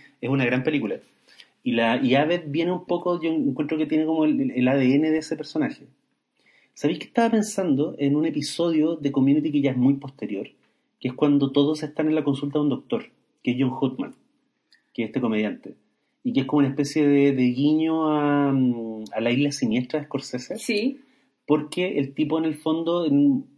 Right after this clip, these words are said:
Speaker 1: pi-, supuestamente la cosa se trata de una evaluación a Abed, y de repente el doctor le dice, "No, en realidad no los puedo dejar, eh,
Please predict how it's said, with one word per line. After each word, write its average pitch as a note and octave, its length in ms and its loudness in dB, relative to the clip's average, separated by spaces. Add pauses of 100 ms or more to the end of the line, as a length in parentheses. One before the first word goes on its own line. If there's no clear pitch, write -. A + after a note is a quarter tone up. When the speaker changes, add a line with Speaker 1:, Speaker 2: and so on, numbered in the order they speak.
Speaker 1:
pi-, C#3+ 260 0 (100)
supuestamente F3+ 600 -2
la F3+ 140 2
cosa E3 200 -4
se E3 120 -4
trata D#3+ 220 0
de E3 60 2
una E3 140 -2
evaluación D3 460 0
a C#3 160 0
Abed, B2+ 220 -2 (840)
y B2+ 80 0
de A2+ 80 0
repente C#3+ 280 0
el D3+ 60 0
doctor C3+ 240 -2
le C3+ 60 2
dice, C#3 160 2
"No, D3 140 4
en A2+ 60 0
realidad B2 240 2
no C3 100 2
los - 80 -12
puedo C3 200 2
dejar, C#3+ 200 0
eh, C3 640 0